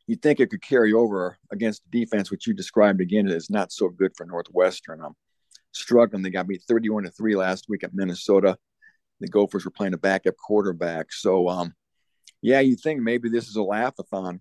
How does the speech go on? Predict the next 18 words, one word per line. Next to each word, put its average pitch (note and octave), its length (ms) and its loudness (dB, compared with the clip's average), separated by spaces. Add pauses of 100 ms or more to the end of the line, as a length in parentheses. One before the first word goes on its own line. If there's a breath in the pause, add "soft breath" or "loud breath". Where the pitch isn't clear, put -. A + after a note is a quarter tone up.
Kyle. F#2 260 -2
M-, G2 260 -4
m-, G#2 100 -4
maybe G#2+ 240 0
the G2 80 -2
backup G#2 400 0
long G#2+ 300 -6
snapper - 400 -12
gets F2 280 -10
in F#2 80 -20
this F2 220 -12
game. F2+ 300 -6
It's, E2 180 -10
it's - 160 -10
an G#2 100 -2
empty D3 220 4
the B2+ 80 6
bench A#2+ 240 0